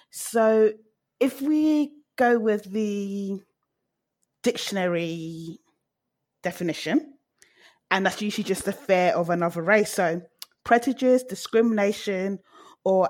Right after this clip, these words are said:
antagonism directed against someone of a different race based on belief that one's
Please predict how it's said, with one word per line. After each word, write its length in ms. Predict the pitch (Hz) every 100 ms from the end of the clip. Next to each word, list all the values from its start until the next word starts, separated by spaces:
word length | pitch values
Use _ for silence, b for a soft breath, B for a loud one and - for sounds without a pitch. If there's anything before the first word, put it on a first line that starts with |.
| -
antagonism 800 | 175 175 - 247 247 190 180 185
directed 600 | 180 180 208 - - 233
against 360 | 214 190 147 -
someone 380 | 214 202 196 202
of 140 | 175
a 60 | 175
different 380 | - 208 - 202
race 380 | 190 170 170 - _ b b -
based 240 | 208 220
on 140 | 247 240
belief 260 | 202 180
that 220 | 175 - 160
one's 280 | 190 190